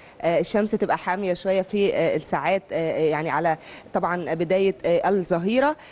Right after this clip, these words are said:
آه، كمان خليني أقول لكم إنه طبعًا، آه، الأجواء هنا في النادي جميلة جدًا، والناس كلها مبسوطة باللي بيقدمه النادي الأهلي على جميع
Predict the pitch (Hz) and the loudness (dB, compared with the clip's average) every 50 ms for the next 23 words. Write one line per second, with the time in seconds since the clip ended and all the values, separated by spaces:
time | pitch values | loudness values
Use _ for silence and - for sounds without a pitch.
0 | - - - 190 190 185 175 - 190 185 202 208 - 214 202 214 220 180 165 175 | -10 -4 -2 0 0 0 0 -2 -2 -2 -2 -2 -2 -2 0 0 2 0 0 0
1 | 196 - 226 208 160 180 180 170 196 180 190 170 170 180 185 185 - - 165 165 | 0 0 -2 0 0 -2 -2 0 0 0 0 0 0 0 0 -2 -2 0 0 2
2 | 170 160 156 156 160 175 202 165 185 202 208 202 170 180 175 180 185 190 175 185 | 2 4 2 2 2 2 2 2 2 2 0 -2 -2 -4 -2 -2 -2 -2 -2 -2
3 | 165 160 170 202 208 190 170 180 190 175 160 185 175 170 160 160 180 190 - - | -2 0 0 2 2 2 2 2 0 0 0 -2 -2 0 0 -2 -2 -2 -2 -4
4 | - 190 202 196 190 196 165 - - - - - - 175 165 - - - 233 226 | -2 0 0 0 0 -2 -4 -4 -6 -18 -16 -6 -4 -4 -4 -2 0 0 2 2
5 | - - 185 170 160 175 190 190 147 175 180 156 - - 156 165 220 226 214 202 | 2 2 0 0 2 2 2 4 4 2 2 0 0 0 0 2 2 0 2 0
6 | 175 151 165 180 180 175 175 175 - - 202 208 196 196 175 135 135 165 190 196 | -2 -2 -2 -2 -2 0 0 0 0 0 0 0 2 2 2 2 2 0 2 2
7 | 185 170 160 160 - 147 175 175 180 220 226 190 | 2 2 2 0 -4 -4 -2 -2 0 0 0 0